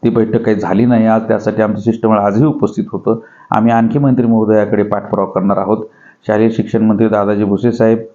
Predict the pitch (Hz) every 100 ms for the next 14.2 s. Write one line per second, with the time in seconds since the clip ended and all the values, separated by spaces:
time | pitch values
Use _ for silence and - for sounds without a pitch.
0 | _ _ _ - 107 104 104 - 104 98
1 | 107 113 107 107 117 113 123 127 139 123
2 | 117 113 117 117 113 107 113 107 107 107
3 | 107 101 104 - 113 120 139 139 139 143
4 | 135 143 143 139 139 143 139 131 - 113
5 | 113 113 107 107 104 104 104 107 113 123
6 | 117 120 123 110 113 104 104 98 95 92
7 | 92 _ - - - 110 113 147 117 -
8 | 104 104 - 98 95 95 113 123 - -
9 | - - - - - 117 117 120 - -
10 | _ _ - 110 113 123 120 123 123 123
11 | 113 120 120 120 117 110 110 - 123 113
12 | 113 107 127 120 117 113 110 104 117 113
13 | 110 110 113 104 101 107 98 95 110 110
14 | 113 113